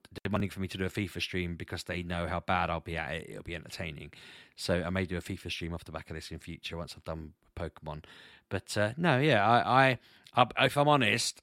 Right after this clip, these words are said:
I thought, "I'll Kev will like this, but I'm probably not gonna enjoy it." And then when I started playing it, I enjoyed it. So, yeah, good stuff. Well done, Soccer Story. Uh,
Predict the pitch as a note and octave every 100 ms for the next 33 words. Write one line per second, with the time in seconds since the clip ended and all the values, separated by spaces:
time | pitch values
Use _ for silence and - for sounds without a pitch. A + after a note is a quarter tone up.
0 | - A#2 B2 A#2+ - B2 A#2 - B2+ -
1 | E3+ C3+ A2+ G#2 - G#2+ - E2 A#2+ A2+
2 | - - A2 G2 G#2+ G#2 G2 G#2+ F#2 F2+
3 | - - - - _ A2+ G#2 G2+ G2+ G2+
4 | F2+ G#2+ G2+ - F2 D#2 - G2+ F2+ F2+
5 | F2+ _ F2+ F#2+ F2+ F#2 D#2+ D#2+ - -
6 | F2+ F2 G#2 E2+ D2+ _ - F2+ - -
7 | - - F#2 F#2 F#2+ F#2+ - G2 - -
8 | D#2+ D#2 - - -